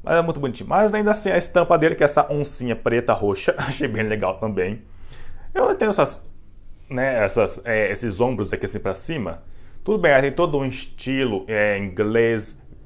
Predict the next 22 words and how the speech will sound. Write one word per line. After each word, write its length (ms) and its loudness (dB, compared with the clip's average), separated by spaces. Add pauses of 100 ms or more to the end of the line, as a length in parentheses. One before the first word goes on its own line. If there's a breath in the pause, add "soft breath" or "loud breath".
(340)
da 220 2
era 200 6
vitoriana, 840 4
faz 360 2
parte 480 -2
dela. 680 4 (260 soft breath)
Devia 440 4
ter 260 4
uma 340 6
versão 580 2
dela, 420 4 (140)
da 300 6
Elizabeth, 760 2
dessa 240 -2
aqui, 220 -4
sabe? 240 2
Que 80 -6
nem 80 -2
teve 160 2
essa 140 -4
aqui 180 -6
da, 600 6